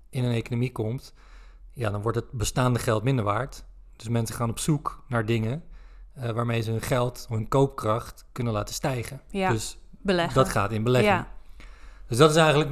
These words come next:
Speaker 1: om, om even een stukje algemeen te schetsen wat, eh, wat de verwachting is
Speaker 2: Ja.
Speaker 1: voor dit jaar.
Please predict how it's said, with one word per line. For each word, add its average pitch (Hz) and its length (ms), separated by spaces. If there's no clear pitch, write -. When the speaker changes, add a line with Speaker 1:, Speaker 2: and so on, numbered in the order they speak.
Speaker 1:
om, 139 220
om 127 220
even 120 260
een 117 80
stukje 123 260
algemeen 123 400
te 131 100
schetsen 120 500
wat, 110 280
eh, 113 340
wat 127 180
de 117 60
verwachting 113 560
is 107 340
Speaker 2:
Ja. 180 280
Speaker 1:
voor 110 160
dit 107 160
jaar. 104 340